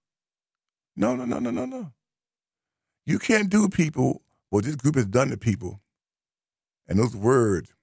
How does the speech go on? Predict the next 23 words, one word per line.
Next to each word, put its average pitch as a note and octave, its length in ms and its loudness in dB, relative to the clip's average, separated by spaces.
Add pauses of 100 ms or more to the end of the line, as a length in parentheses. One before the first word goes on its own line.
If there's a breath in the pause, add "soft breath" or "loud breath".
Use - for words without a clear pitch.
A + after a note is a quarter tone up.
(240)
have G#2 160 2
meaning. F2+ 340 0 (1700)
Have D3+ 140 2
no E3+ 80 2
meaning. F3+ 340 2 (2250)
You D#3 140 2
can't F#3+ 380 0
subject C#3+ 420 0
folks C#3 200 0
to A#2+ 60 -12
what C3+ 120 2
I - 20 4
call B2 240 0 (240)
ab-, C#3+ 240 4 (140)
abject C3+ 460 2
poverty. B2 440 0 (1800)
You B2 160 2
control D#3+ 400 2
all C#3 280 6
the E3+ 60 -2
wealth D3 220 2
and D3 120 2
resources. A2 460 0